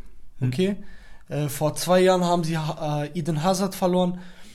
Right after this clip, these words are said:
Speaker 2: Natürlich riesige Abgänge, aber die haben sie eigentlich recht gut gefüllt. Bin guter Dinge, Champions League ist drin für Chelsea.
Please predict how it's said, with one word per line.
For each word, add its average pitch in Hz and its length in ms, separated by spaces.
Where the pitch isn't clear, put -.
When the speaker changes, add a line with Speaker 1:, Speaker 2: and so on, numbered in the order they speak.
Speaker 2:
Natürlich 170 540
riesige 185 460
Abgänge, 196 600
aber 170 260
die 147 160
haben 165 160
sie 156 140
eigentlich 165 400
recht 170 240
gut 175 200
gefüllt. 185 460
Bin 180 160
guter 180 300
Dinge, 170 320
Champions 170 420
League 151 140
ist 131 180
drin 196 140
für - 120
Chelsea. 147 420